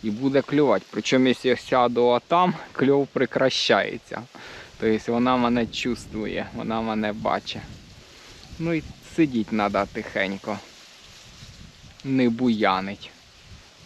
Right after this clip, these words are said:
Похоже, присіла.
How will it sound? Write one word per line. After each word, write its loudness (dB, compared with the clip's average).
Похоже, -2
присіла. -6